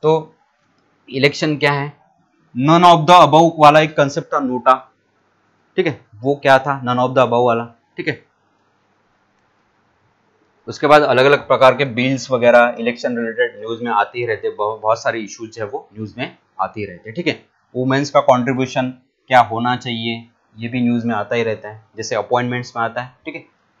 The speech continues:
उसी तरह से एक हमारा law commission रहता है, law commission of India कहा जाता है, वो भी report submit करती है specifically, election related specifically, ठीक है? Electoral reforms के रिलेटेड वो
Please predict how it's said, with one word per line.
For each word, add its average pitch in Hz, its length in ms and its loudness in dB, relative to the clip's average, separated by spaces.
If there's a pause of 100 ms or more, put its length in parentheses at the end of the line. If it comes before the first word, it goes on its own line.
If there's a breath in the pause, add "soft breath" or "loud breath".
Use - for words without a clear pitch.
(100)
उसी 123 180 -8
तरह 117 240 2
से 123 200 -12 (380)
एक 127 140 -2
हमारा 139 300 6
law 120 240 6
commission 147 560 -4 (280)
रहता 127 260 2
है, 135 60 2
law 117 180 6
commission 131 360 -4
of 127 140 -2
India 117 240 -2
कहा 120 180 2
जाता 120 240 -2
है, - 160 -12 (380)
वो 123 100 -4
भी 139 280 -4
report 131 300 -2
submit 120 340 -6
करती 117 240 -4
है 120 60 -2
specifically, 110 560 -12
election 113 380 -6
related 107 340 -8
specifically, 110 460 -12 (420)
ठीक 151 100 -8
है? - 180 -12 (4000)
Electoral 131 540 2
reforms 131 420 -2
के 139 80 0
रिलेटेड 120 320 4
वो 120 260 -4